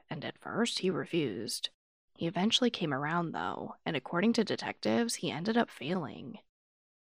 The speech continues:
A detective told Unsolved Mysteries that one of the questions asked was, quote, "Did you have anything to do with the disappearance of Nikki?"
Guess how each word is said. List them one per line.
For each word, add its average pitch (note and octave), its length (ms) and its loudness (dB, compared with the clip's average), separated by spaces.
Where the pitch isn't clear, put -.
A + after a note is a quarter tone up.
A G#3 60 8
detective A3+ 500 2
told D#3+ 400 2
Unsolved F#3+ 520 4
Mysteries C#3+ 580 -2
that - 180 2
one F#3+ 260 4
of A#3+ 140 -2
the A3 100 0
questions D#3+ 560 2
asked A3 420 2
was, F2+ 380 -2
quote, - 500 0
"Did D#3+ 140 0
you F3 80 4
have G3+ 180 2
anything A#3 420 6
to G3 100 2
do C3+ 180 0
with C#3 140 -2
the B2 100 2
disappearance - 680 0
of - 100 -8
Nikki?" - 560 -4